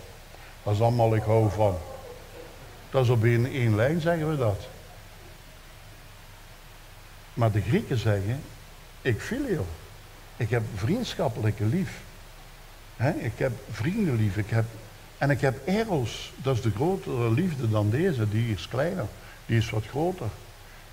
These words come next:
Eros tussen man en vrouw is een veel grotere liefde. En voor één keer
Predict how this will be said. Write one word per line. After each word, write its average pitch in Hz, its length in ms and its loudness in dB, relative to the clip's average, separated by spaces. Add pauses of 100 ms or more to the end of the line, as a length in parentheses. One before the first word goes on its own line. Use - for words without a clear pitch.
Eros 165 460 2
tussen 113 320 0
man 147 380 4
en 107 160 0
vrouw 165 400 0 (760)
is 113 200 0
een 104 100 0
veel 147 360 -2
grotere 113 400 -2
liefde. 151 360 -2 (640)
En 117 160 4
voor 101 120 2
één 147 340 0
keer 131 280 -2